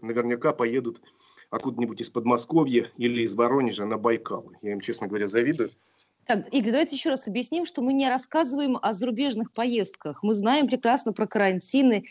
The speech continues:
Speaker 2: и про все остальные вещи. Мы рассказываем о путешествиях внутри страны. И, Игорь, вас ругают слушатели, которые рассказывают, как они вчетвером, допустим, съездили на Байкал из Москвы, вообще никаких проблем.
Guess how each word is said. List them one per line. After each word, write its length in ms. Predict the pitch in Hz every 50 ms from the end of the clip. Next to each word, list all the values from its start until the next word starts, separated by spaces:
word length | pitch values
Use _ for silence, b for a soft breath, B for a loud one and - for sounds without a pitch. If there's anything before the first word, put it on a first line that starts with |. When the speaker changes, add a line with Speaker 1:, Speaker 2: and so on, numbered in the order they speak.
| B B B B B
Speaker 2:
и 80 | 208 202
про 140 | 196 208
все 220 | 190 - - 262 262
остальные 500 | 262 262 - 196 196 190 220 233 240 208
вещи. 300 | 202 170 165 - - 185
Мы 100 | 202 240
рассказываем 540 | 233 196 - - - 320 294 294 294 247 214
о 140 | - - 226
путешествиях 800 | 185 - 208 - - 196 - - 285 359 349 359 302 285 277 277 B B B B B B -
внутри 440 | 185 208 220 214 214 233 247 294
страны. 600 | 302 - - - 233 226 226 208 165 135 117 - _ B B B B B B
И, 200 | - 269 320 330
Игорь, 180 | 269 214 226 214
вас 200 | 277 381 - -
ругают 460 | 370 349 269 277 247 208 190 196 196
слушатели, 500 | - - 247 233 214 - - - 226 202
которые 360 | 180 220 208 202 285 285 277
рассказывают, 480 | 269 269 262 - 330 359 349 349 349 -
как 160 | 285 - -
они 120 | 262 247
вчетвером, 600 | 254 - - - - 269 285 349 370 359 262 180
допустим, 420 | 196 226 214 - 277 - - 247 226
съездили 400 | - - 285 330 277 254 277 277
на 140 | 269 262 220
Байкал 460 | 202 226 226 226 - 285 302 320 302
из 80 | 240 226
Москвы, 400 | 226 202 208 - - - 196 220
вообще 320 | 226 196 - - - 311
никаких 440 | 320 302 - 240 240 240 277 269 -
проблем. 600 | - 247 214 185 175 185 175 170 170 175 196